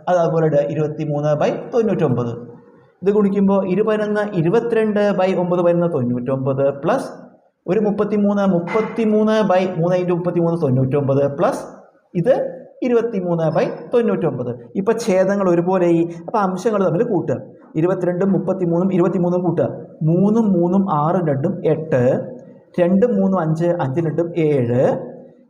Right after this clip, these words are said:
എഴുപത്തെട്ട് by പൊതു ഛേദം തൊണ്ണൂറ്റൊമ്പത്. എഴുപത്തെട്ട് by തൊണ്ണൂറ്റൊമ്പത്. ഇനി നമ്മൾ ഇവിടെ ചെയ്തത് തിരിച്ച് ചെയ്യാം. ഈ എഴുപത്തെട്ട് by തൊണ്ണൂറ്റൊമ്പത് പറഞ്ഞാൽ എന്തായിരിക്കും?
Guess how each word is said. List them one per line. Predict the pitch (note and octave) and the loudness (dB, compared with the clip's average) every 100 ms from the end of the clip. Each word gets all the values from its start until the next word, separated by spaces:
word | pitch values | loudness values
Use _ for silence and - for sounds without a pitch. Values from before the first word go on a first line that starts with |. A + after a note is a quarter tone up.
| F#3 | 0
എഴുപത്തെട്ട് | G3 C4+ D#4 - A3+ - G#3 G3 E3+ | 2 2 0 0 -2 0 0 2 2
by | F3+ F3+ | 0 -2
പൊതു | E3 F3+ F#3 | -2 -2 0
ഛേദം | D#3 D3+ E3+ | 0 0 0
തൊണ്ണൂറ്റൊമ്പത്. | F#3+ E3 D#3 B2+ - - - - - G#3+ | -2 -2 -2 -4 -6 -8 -16 -20 -4 2
എഴുപത്തെട്ട് | A#3 C#4 E4 - C4 B3+ A#3 G3+ | 2 2 0 0 0 2 2 2
by | G#3 G3 | 0 0
തൊണ്ണൂറ്റൊമ്പത്. | E3+ F3 E3+ D3+ B2+ - G#3+ | -2 -2 -2 -2 -4 -4 -2
ഇനി | B3 G#3 | -2 0
നമ്മൾ | G3+ G#3+ A3 A3 - G3 | 0 2 0 -2 -6 -2
ഇവിടെ | G3 A#3 A#3+ F#3+ | 2 2 0 -2
ചെയ്തത് | F3+ G3 G3 G3 | 0 0 0 -2
തിരിച്ച് | F#3+ A#3+ F#3+ | -2 -2 -4
ചെയ്യാം. | C#3 B2 - - - - - - B3 | -2 -4 -6 -16 -20 -20 -8 -2 0
ഈ | - - A3 | -2 -4 2
എഴുപത്തെട്ട് | A3 C#4 D#4 - B3+ B3 G#3+ | 2 2 0 0 2 2 2
by | A3 A#3+ | 2 0
തൊണ്ണൂറ്റൊമ്പത് | F3+ G3 G3 F#3+ F#3+ G3 E3+ | 0 0 0 0 2 0 0
പറഞ്ഞാൽ | D#3+ C3+ A#2+ - - - D#3+ | 0 0 -2 -6 -16 -4 -2
എന്തായിരിക്കും? | E3 E3 D#3 D3+ D3+ | 2 2 0 0 -4